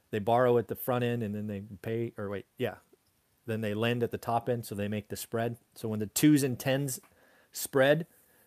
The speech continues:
is steep or wide, depending on how you look at it, they're gonna make a lot of money. And they've been, they haven't had great earning power the last fourteen months.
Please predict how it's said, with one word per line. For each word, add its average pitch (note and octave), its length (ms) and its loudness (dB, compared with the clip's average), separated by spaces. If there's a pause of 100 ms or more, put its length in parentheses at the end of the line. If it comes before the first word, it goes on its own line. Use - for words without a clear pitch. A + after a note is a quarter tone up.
(360)
is A#2 180 0
steep - 640 2
or A#2 340 4
wide, C#3 640 6
depending B2+ 320 -4
on A#2+ 60 -2
how A#2 60 -2
you A#2 100 -4
look A#2 180 -2
at D#3+ 120 2
it, F3 100 -12 (880)
they're C3 120 2
gonna C3 140 2
make A#2+ 160 0
a A#2+ 40 -2
lot A2+ 180 2
of G#2 60 -2
money. G2 180 -8 (180)
And A2+ 140 -4
they've E3 180 4
been, F#3+ 320 4
they D3+ 120 4
haven't G#3 200 2
had F#3 140 2
great E3 300 2
earning C#3+ 280 0
power A2 320 2
the G#2+ 100 -4
last A2 380 -2
fourteen A#2 520 -4
months. D3 360 -2